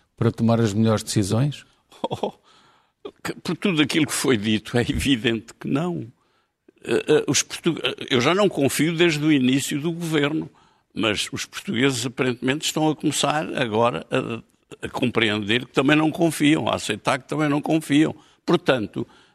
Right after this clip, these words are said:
Speaker 2: eh, mas o, o grave não é se confia ou não confia. O grave é que o governo está a criar prejuízos enormes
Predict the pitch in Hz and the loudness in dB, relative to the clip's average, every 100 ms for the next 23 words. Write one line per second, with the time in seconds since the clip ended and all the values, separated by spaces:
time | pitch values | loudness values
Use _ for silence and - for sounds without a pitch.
0 | _ 151 151 147 165 170 185 - 151 151 | _ 0 0 2 2 2 2 4 4 6
1 | 160 175 170 185 170 175 - - - 147 | 6 4 2 2 4 4 2 0 -2 0
2 | 143 - 160 175 170 160 208 - 208 214 | 0 2 2 4 4 2 -4 -4 -4 -2
3 | - - _ _ _ - 147 160 117 101 | -2 -4 _ _ _ -2 2 4 4 2
4 | 127 - 147 143 160 143 131 117 92 87 | -2 -2 -4 0 0 0 -4 -2 -4 -6
5 | - 113 _ _ _ _ - - 180 180 | -10 -10 _ _ _ _ -10 -2 0 0
6 | 160 139 151 151 156 156 123 - 156 170 | -2 0 2 4 4 2 -2 -2 0 2
7 | 156 175 151 131 151 147 101 98 113 - | 2 2 2 2 4 4 2 0 2 0